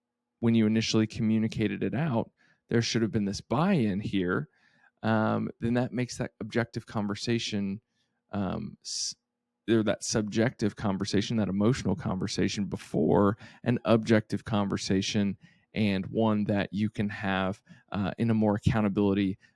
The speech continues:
coaching manner, as opposed to maybe having the feel,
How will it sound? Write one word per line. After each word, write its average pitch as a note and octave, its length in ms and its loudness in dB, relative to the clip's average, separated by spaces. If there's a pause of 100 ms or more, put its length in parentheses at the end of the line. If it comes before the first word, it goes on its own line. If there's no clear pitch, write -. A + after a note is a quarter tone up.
(140)
coaching A2+ 460 4
manner, F#2+ 320 0
as G2+ 180 -2
opposed G2+ 460 -2
to G2 240 4 (320)
maybe G#2 300 2 (200)
having G2 540 -2
the F2+ 80 -6
feel, G#2 400 0